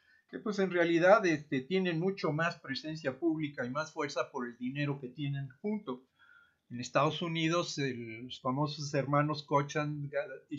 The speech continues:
invi-, invertido una cantidad enorme de dinero para organizaciones para negar el tema climático, que por cierto ahora también niegan el, la existencia del coronavirus.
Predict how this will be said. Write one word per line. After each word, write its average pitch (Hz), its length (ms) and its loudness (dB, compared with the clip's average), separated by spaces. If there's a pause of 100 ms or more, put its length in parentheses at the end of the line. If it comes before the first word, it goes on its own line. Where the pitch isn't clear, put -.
(680)
invi-, 123 760 0
invertido 139 540 2
una 151 300 2
cantidad 143 460 0
enorme 151 460 -2
de 135 140 0
dinero 143 500 -2
para 139 200 4
organizaciones 135 840 -6
para 131 240 -8
negar 131 500 -2
el - 180 -16
tema 131 280 -4
climático, 147 760 -4 (400)
que 127 100 -6
por 131 200 -6
cierto 147 320 0
ahora 156 440 4
también 139 420 -2
niegan 131 360 0
el, 120 160 -6
la 123 80 -6
existencia 139 800 -6
del 117 180 -10
coronavirus. 117 840 -10